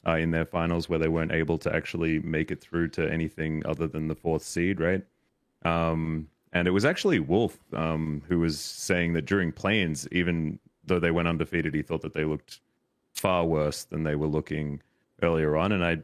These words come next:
sort of, like, I didn't really want to, like, agree with that, because I thought that they were j-, honestly just sandbagging. Like, they just didn't care enough to actually try that hard during the play-ins. But then we didn't really see that much of a level up afterwards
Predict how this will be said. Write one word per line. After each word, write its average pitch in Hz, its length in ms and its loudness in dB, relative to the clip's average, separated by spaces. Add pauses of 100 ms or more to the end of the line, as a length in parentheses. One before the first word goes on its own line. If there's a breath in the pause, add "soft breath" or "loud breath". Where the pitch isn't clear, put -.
(280)
sort 175 200 0
of, 120 120 2
like, 87 240 2
I 95 60 2
didn't 107 260 2
really 110 280 4
want 110 300 2
to, 117 480 2
like, 95 180 0
agree 95 280 4
with 104 100 4
that, 117 140 2
because 101 160 0
I 104 80 4
thought 147 220 0
that 101 100 2
they 85 80 4
were 80 100 4
j-, - 160 -8
honestly 90 400 2
just 73 220 -4
sandbagging. 71 600 0 (300)
Like, 85 160 0
they 87 120 2
just 76 280 -2
didn't 82 360 -2 (220)
care 85 320 0
enough 73 360 -4
to 78 80 -2
actually 76 360 -2
try 78 380 0
that 71 220 -4
hard 69 380 -4 (420)
during 80 240 2
the 76 60 -2
play-ins. 107 460 0
But - 160 -8
then 107 120 2
we 107 100 4
didn't 117 300 0
really 90 240 4
see 80 180 -2
that 73 220 -2
much 73 180 -4
of 71 80 -6
a 78 40 -6
level 76 300 0
up 69 160 -2
afterwards - 640 -4